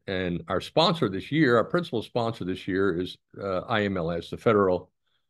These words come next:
Library Agency in the U S that has, uh, come in to bring support to the campaign, to the advocacy. This is our metaphor for libraries, the Swiss Army knife of public institutions.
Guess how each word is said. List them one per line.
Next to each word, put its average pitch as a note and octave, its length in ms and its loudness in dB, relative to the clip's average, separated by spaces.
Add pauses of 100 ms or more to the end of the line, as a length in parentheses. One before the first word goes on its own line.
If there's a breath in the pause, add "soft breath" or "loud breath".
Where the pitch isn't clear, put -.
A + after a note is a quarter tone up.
(160)
Library F#2+ 460 0
Agency F2 520 -4
in E2 80 0
the E2 100 -2
U E2 260 2
S - 280 -4
that E2 120 -12
has, - 380 -14 (240)
uh, - 360 -12 (180)
come F#2+ 140 -4
in D#2+ 200 -4
to F#2+ 180 -16 (480)
bring E2+ 200 -4
support E2+ 500 -2
to - 80 -12
the - 240 -14 (100)
campaign, E2+ 560 -6 (840)
to F2+ 100 -2
the D#2+ 160 -4
advocacy. D#2+ 680 -10 (480 soft breath)
This D#3+ 200 4
is A2+ 100 2
our A#2 220 4
metaphor F#2 600 2
for F2 140 -4
libraries, F2 520 2
the G2 60 -10
Swiss B2+ 280 4
Army A2 260 4
knife D#2+ 360 -8
of E2+ 100 -12
public F2 280 -4
institutions. E2 840 -8